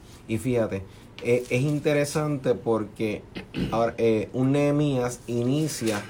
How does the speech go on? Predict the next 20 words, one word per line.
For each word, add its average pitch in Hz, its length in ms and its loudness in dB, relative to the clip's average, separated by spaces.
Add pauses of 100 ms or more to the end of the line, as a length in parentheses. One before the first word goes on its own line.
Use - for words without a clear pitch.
(440)
el 127 180 6
movimiento 123 720 4
social, 127 600 2
el 131 120 4
movimiento 113 680 0
po-, 101 240 -2
este, 98 680 -2 (260)
hasta 113 280 -2
un 120 80 2
cierto 127 380 0
punto 127 300 0
político, 117 680 0 (400)
pero 147 440 6 (180)
tiene 127 240 2
que 139 140 -2
llegar 135 480 0 (160)
Esdras 117 680 0
a 104 120 -4
darles 123 340 0
la, 123 380 0